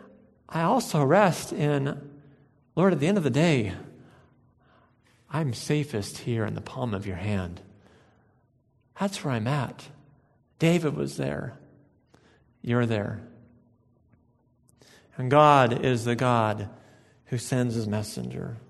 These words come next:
I'm thankful for that. David was not thankful for the chase. I don't think David was thankful for the chase.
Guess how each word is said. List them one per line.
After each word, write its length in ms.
I'm 220
thankful 360
for 180
that. 400
David 800
was 240
not 300
thankful 720
for 160
the 100
chase. 600
I 20
don't 180
think 220
David 280
was 220
thankful 340
for 120
the 100
chase. 480